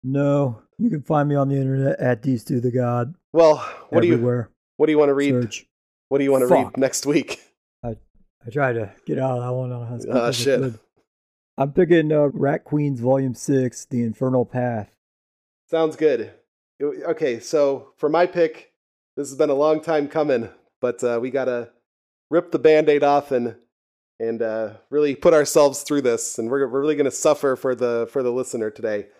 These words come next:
Speaker 2: I'm picking The Batman Who Laughs Collected. So that should be
Speaker 1: Why would you do that to us?
Speaker 2: <laughs> I just, I, I, I think the people have a right to know how terrible this is.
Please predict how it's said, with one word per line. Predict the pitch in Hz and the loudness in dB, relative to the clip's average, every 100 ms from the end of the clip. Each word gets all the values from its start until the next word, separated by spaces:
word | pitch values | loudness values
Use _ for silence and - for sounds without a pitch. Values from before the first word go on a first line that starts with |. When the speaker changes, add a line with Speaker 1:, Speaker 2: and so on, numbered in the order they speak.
| _ _ _ _ _ _ _ | _ _ _ _ _ _ _
Speaker 2:
I'm | 175 190 | -2 2
picking | 202 190 185 | 2 2 2
The | 151 | 2
Batman | 170 185 175 180 170 | 4 4 4 2 4
Who | 175 | 0
Laughs | 135 139 151 147 - | 2 2 2 -2 -6
Collected. | - 135 127 127 123 104 _ _ _ _ _ _ | 0 0 0 -2 -4 -6 _ _ _ _ _ _
So | - | -8
that | 110 123 | -6 -6
should | 127 113 | -10 -6
be | 127 123 123 | -4 -4 -6
Speaker 1:
Why | 151 165 | -4 -2
would | 175 | -2
you | 151 | -2
do | 143 156 | 0 0
that | 139 - | 0 -2
to | - 120 117 | -4 -2 -2
us? | 110 - - - _ - _ | -4 -4 -8 -8 _ -14 _
Speaker 2:
<laughs> | _ - - - - | _ -20 -20 -20 -6
I | 127 | -2
just, | 139 135 | 0 0
I, | 139 135 131 139 | 2 2 2 2
I, | 131 | 0
I | 131 | -2
think | 165 156 | -2 -4
the | 147 | -6
people | 165 156 147 | -2 2 2
have | 131 | 4
a | |
right | 139 147 | 2 2
to | 151 | 0
know | 147 135 127 | 2 4 2
how | 131 | 0
terrible | - 139 131 123 117 | 0 0 2 0 -2
this | 123 - | -4 -6
is. | 117 - - | -8 -10 -16